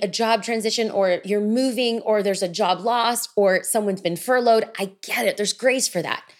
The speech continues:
But if someone is not in a season to date you, then they shouldn't be dating. Now, I'm not saying they have to be a millionaire.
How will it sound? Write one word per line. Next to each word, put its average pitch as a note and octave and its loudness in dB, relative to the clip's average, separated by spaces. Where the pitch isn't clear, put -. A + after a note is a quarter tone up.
But A3+ 2
if A#3 4
someone D4 2
is E4 2
not B3 0
in C4 -2
a C4 0
season G3 -2
to F#3+ -4
date F#3+ -2
you, F#3+ 0
then F#3+ -2
they G3 2
shouldn't G#3+ -2
be G#3 -6
dating. F3+ 0
Now, G3 0
I'm A#3 0
not D4+ 4
saying D#4+ 2
they D4 4
have C4 -2
to C4+ -4
be B3+ 0
a A#3+ 2
millionaire. A#3+ 0